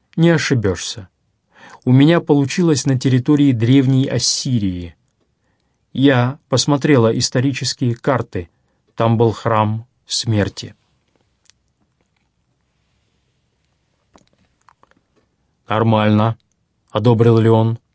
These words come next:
«не подкопаешься». Я начала рассчитывать, пропустила мимо ушей глупую реплику Катя,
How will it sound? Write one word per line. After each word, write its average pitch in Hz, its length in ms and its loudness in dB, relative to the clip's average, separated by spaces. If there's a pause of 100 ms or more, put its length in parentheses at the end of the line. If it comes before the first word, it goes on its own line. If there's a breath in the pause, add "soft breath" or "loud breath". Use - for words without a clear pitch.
«не 101 120 -2
подкопаешься». 117 840 -4 (1400 soft breath)
Я 120 200 0
начала 139 580 -2 (640 soft breath)
рассчитывать, 127 1080 -2 (640)
пропустила 135 580 0
мимо 127 360 4
ушей 127 340 2
глупую 123 560 2
реплику 120 640 0
Катя, 107 420 -4